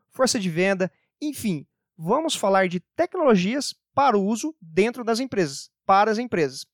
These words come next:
E para enriquecer esse vasto mundo de assuntos, convidaremos profissionais ligados aos assuntos abordados para completar os conceitos que iremos falar.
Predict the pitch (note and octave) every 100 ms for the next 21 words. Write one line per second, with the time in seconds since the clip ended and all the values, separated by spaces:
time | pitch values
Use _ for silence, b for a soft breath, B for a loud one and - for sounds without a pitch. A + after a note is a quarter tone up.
0 | _ _ _ _ - - G#4 F4+ F4 A#3+
1 | - G#3+ G3 - D#3 G#3+ B3 A3+ G3 F#3
2 | D#3 C#3+ - A3+ A3+ - _ _ _ _
3 | A#3 A#3+ B3 A#3 C4 - B3 - F#3+ E3
4 | D#3+ C4+ G3+ G3 C4 A#3 G3+ F3+ F3 F3
5 | - E3 A#3 F3 D#3 G#3 C4 - _ _
6 | _ _ - C4+ D4+ D#4+ D#4 B3 B3 -
7 | C4 - G3+ G#3+ - - G3+ F3+ F3+ -
8 | B3+ D3+